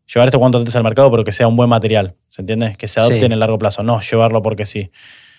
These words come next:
Speaker 1: Eh, y lo que estamos buscando ahora, bueno, justamente el año que viene, te diría, febrero, estamos trabajando en un par de cosas, es poder escalar esto.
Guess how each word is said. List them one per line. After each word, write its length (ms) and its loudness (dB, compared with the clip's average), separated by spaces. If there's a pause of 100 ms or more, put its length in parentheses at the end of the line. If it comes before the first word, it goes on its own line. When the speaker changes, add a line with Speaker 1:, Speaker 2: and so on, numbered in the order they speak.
(380)
Speaker 1:
Eh, 440 2
y 40 -2
lo 140 2
que 80 -2
estamos 260 4
buscando 380 2
ahora, 580 4
bueno, 180 -4
justamente 520 -2
el 160 -2
año 180 0
que 60 0
viene, 240 2
te 80 -2
diría, 560 0 (580)
febrero, 520 0 (240)
estamos 260 -4
trabajando 400 0
en 60 -2
un 40 -4
par 140 2
de 60 0
cosas, 380 0
es 300 -4 (720)
poder 240 4
escalar 340 2
esto. 420 -2